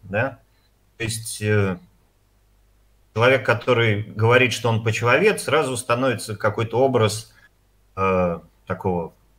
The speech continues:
колхозника в поле какого-нибудь ячменя,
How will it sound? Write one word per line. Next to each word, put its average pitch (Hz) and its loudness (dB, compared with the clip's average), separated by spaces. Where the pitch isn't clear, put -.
колхозника 131 2
в 90 -8
поле 107 2
какого-нибудь 95 -2
ячменя, 123 2